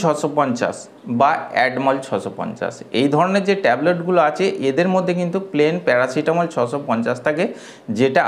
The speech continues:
আপনি খেয়ে দেখতে পারেন। এতে যদি আপনার ফিভার তথা জ্বরের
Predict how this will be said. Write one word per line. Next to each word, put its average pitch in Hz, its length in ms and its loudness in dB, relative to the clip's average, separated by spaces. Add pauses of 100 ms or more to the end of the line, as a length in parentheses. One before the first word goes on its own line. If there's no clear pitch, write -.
(100)
আপনি 143 200 0 (160)
খেয়ে 127 320 4
দেখতে 113 260 0 (100)
পারেন। 98 220 -2 (640)
এতে 160 140 4 (120)
যদি 208 180 4 (140)
আপনার 175 280 2 (280)
ফিভার 160 340 4 (100)
তথা 170 200 4 (120)
জ্বরের 143 340 4